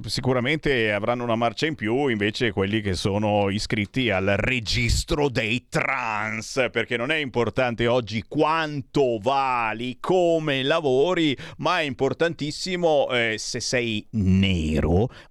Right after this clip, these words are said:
o se sei gay. Questa è la tristissima verità, con tutto il rispetto, eh, verso chi è nero, verso chi è gay.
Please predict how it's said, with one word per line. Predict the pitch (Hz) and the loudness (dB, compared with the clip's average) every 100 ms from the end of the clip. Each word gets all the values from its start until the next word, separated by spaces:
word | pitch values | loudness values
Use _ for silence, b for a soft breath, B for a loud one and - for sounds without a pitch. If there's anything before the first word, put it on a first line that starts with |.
| - | -4
o | - | -2
se | - 143 | -2 -4
sei | - 190 175 147 127 | -2 -2 -2 -4 -8
gay. | - 90 85 - 170 147 101 78 71 71 135 B B B | -14 -14 -6 0 2 2 2 2 0 0 -2 B B B
Questa | - 208 - 185 147 | 0 0 2 0 -2
è | - 110 | -2 -2
la | 98 - | -2 -4
tristissima | - 139 - - - 247 - - 214 175 | -4 -4 -4 -6 0 2 2 0 2 2
verità, | 151 135 120 98 | 2 0 0 -2
con | - 131 | 0 -2
tutto | 131 247 220 | -2 -2 2
il | 214 | 2
rispetto, | 180 - 208 185 180 160 | 0 0 0 0 0 2
eh, | 170 180 b b | 2 0 b b
verso | 123 160 - 160 | 0 0 0 -4
chi | 165 160 | 0 -2
è | |
nero, | 160 180 226 233 233 233 220 - | 0 0 2 2 2 0 -2 -6
verso | 123 170 196 202 202 196 | -2 2 2 0 -2 -2
chi | - 202 | -2 0
è | 190 | 0
gay. | 147 156 156 123 92 78 | 0 0 2 2 0 -4